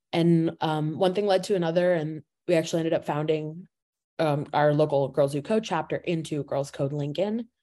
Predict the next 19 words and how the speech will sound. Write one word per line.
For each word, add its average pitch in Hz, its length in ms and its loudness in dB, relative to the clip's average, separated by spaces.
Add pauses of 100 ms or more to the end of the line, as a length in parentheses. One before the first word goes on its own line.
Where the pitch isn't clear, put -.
(420)
which - 180 -2
was 156 140 -2
our 143 160 2
own, 147 220 -2
like, 131 180 -2
grassroots 147 480 -4
nonprofit. 147 720 -2 (100)
And 147 400 -2 (100)
large 151 300 2
part 147 140 -2
of - 20 -4
that 147 160 -2
was 143 200 -4
because 156 340 -4
of 151 120 -2
funding 151 520 -4 (480)
and 156 360 -2
because 151 340 -4
of 147 280 2